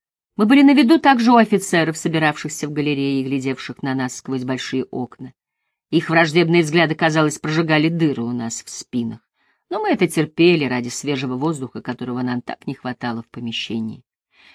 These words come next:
Все офицеры мятежников, кроме нескольких приближённых лорда Робертеса,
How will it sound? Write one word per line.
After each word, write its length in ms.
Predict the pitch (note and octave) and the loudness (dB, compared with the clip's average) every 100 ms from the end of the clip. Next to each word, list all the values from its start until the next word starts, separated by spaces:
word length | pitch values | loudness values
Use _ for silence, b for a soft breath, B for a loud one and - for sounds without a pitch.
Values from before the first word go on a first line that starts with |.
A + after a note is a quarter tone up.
| b | b
Все 220 | - A#3+ | 0 4
офицеры 380 | A3+ A3 A3+ G#3+ | 4 4 4 4
мятежников, 600 | G#3 G3+ A3+ F#3 D#3 C#3 | 4 4 2 4 0 -2
кроме 260 | - F3+ F#3 | -2 2 2
нескольких 540 | G3 F3+ E3+ D#3+ E3+ | 2 0 -4 -2 -4
приближённых 680 | - A3 G#3+ G#3+ G3+ D3+ D#3+ | -2 0 2 2 2 2 0
лорда 360 | F3+ D#3+ C#3+ D3 | 0 0 0 -4
Робертеса, 760 | F3 G#3 D#3 C3+ - A#2 - | 0 0 0 -4 -8 -8 -8